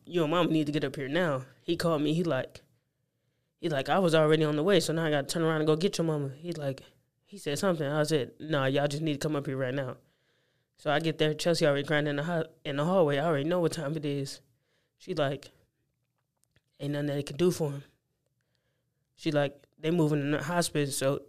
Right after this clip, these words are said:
he either gonna be in hospice here or at the house." And I'm like, I'm like, "Okay." She's like, "I know he would wanna be home with the kids and comfortable in his own house." And I'm like, I just told her, like,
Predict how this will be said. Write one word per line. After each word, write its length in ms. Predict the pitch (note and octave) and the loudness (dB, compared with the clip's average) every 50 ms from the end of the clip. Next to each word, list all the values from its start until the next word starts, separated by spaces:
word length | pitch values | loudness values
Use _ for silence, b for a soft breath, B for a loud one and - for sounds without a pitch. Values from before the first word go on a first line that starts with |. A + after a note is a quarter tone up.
| _ | _
he 180 | - - E3+ E3+ | -8 -2 0 0
either 160 | D#3 D3 C#3+ | 0 0 0
gonna 140 | C3+ C#3+ C#3+ | -2 -2 -2
be 160 | C#3 C3+ C#3 | -2 -2 -4
in 100 | C3+ C3+ | -4 -6
hospice 440 | C3 D3+ E3 D#3 - - C#3 A#2 - | -6 -4 -4 -4 -4 -4 -6 -8 -4
here 340 | - G#3 G3+ G3 G2 E3+ - - - | 0 2 2 2 2 0 -4 -10 -10
or 100 | - C3 | -6 -4
at 120 | C3+ A#2+ | -4 -4
the 60 | G#2+ A#2 | -4 -4
house." 420 | D3 D#3+ F3 D#3+ C#3+ - - - - _ _ _ _ _ _ _ _ _ _ _ _ _ _ _ _ _ _ _ _ - | -4 -2 0 -2 -2 -4 -8 -12 -16 _ _ _ _ _ _ _ _ _ _ _ _ _ _ _ _ _ _ _ _ -10
And 200 | - C#3+ D3 D3 | -6 -6 -4 -2
I'm 160 | D#3+ D3+ D3 | -2 -2 -4
like, 320 | E3+ B2+ A2+ - - - - _ _ _ _ _ _ _ _ _ _ _ _ _ _ _ _ _ _ _ _ _ _ _ - | -4 -6 -8 -8 -12 -16 -20 _ _ _ _ _ _ _ _ _ _ _ _ _ _ _ _ _ _ _ _ _ _ _ -10
I'm 140 | E3 E3+ | -6 -4
like, 220 | C#3+ C3+ C#3 - - - - | -4 -4 -6 -8 -10 -6 -4
"Okay." 380 | D#3+ E3+ - - C#3 C#3+ C#3 - - _ _ _ _ | -4 -2 -2 -2 -4 -4 -4 -8 -14 _ _ _ _
She's 240 | - - F#3 D#3+ | -12 -10 -8 -8
like, 180 | C#3+ C3+ C3+ - - | -6 -8 -8 -6 -2
"I 140 | D#3+ E3 D3+ | -2 -2 0
know 240 | D3+ E3 E3 D#3 | 2 2 2 2
he 120 | D3+ E3 E3 | 2 0 -2
would 140 | D3 C#3 C#3+ | -2 -2 -2
wanna 180 | D3+ D3 D3 | -2 -2 -2
be 140 | D3 D3 C#3 | -2 -2 -2
home 400 | D3 F3 F#3 G3 G3+ F#3+ E3 D#3+ - _ _ _ _ _ _ _ _ _ | -2 0 0 0 0 0 -2 -4 -10 _ _ _ _ _ _ _ _ _
with 120 | - - | -12 -12
the 60 | - - | -10 -4
kids 300 | - G3+ G#3+ G#3 E3+ D3 | -2 0 0 2 0 -2
and 100 | C#3 - | -4 -4
comfortable 360 | G#3 G3+ G3 F#3 F3 E3+ E3 | -2 -4 -4 -2 -2 -2 0
in 80 | D#3+ | 2
his 100 | D#3+ D#3 | 2 2
own 200 | E3+ E3 D#3 D#3+ | 0 0 0 -2
house." 360 | F3 G#3+ G#3+ F#3 E3+ - - - _ _ _ _ _ _ _ _ _ _ _ _ _ _ | -2 0 0 0 -2 -4 -6 -12 _ _ _ _ _ _ _ _ _ _ _ _ _ _
And 80 | D#3+ D#3+ | -10 -8
I'm 140 | D3 C#3+ | -6 -6
like, 180 | B2+ A2+ G#2+ - - _ _ _ _ _ _ _ _ _ _ _ _ _ _ _ _ _ _ _ _ _ _ _ - - - | -6 -6 -8 -12 -16 _ _ _ _ _ _ _ _ _ _ _ _ _ _ _ _ _ _ _ _ _ _ _ -20 -16 -12
I 40 | - | -12
just 180 | C#3+ C3 - | -10 -8 -4
told 200 | - F3+ F#3 E3 | 0 0 0 2
her, 80 | D#3 D3 | 0 -2
like, 240 | D3 C#3+ C3+ C#3 | -2 -2 -4 -6